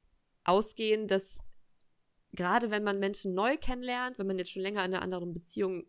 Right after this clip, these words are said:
ist, dass es natürlich am Anfang Dinge gibt, die sich so sehr verknallt und aufregend und Bauchkribbeln anfühlt, die man zum Beispiel in einer langjährigen Beziehung jetzt nicht unbedingt noch hat. Aber dass gerade dieses frische Verknalltsein, aufregende,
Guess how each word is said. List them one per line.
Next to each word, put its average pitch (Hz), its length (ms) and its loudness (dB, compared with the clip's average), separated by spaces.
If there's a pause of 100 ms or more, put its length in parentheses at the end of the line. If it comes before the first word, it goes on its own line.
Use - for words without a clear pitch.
(120)
ist, - 380 0 (400)
dass 196 160 0
es 190 120 -2
natürlich 247 460 0
am 196 100 0
Anfang 190 420 -2
Dinge 208 240 2
gibt, 202 320 -2 (340)
die 180 80 0
sich 180 240 0
so 175 120 -2
sehr 175 240 2
verknallt 185 640 4
und 180 160 -2
aufregend 196 480 2
und 170 80 -2
Bauchkribbeln 208 640 2
anfühlt, 202 360 -2
die 180 60 -4
man 180 180 0
zum 180 140 -8
Beispiel 180 300 -4
in 170 60 -4
einer 165 100 0
langjährigen 180 420 -2
Beziehung 170 400 -2
jetzt 170 160 -6
nicht 220 160 -6
unbedingt 180 340 -4
noch - 180 -8
hat. 240 240 -2 (540)
Aber 185 160 0
dass 190 200 2
gerade 233 340 2
dieses 208 520 -4 (280)
frische 254 720 0
Verknalltsein, 214 1160 -2
aufregende, 220 920 0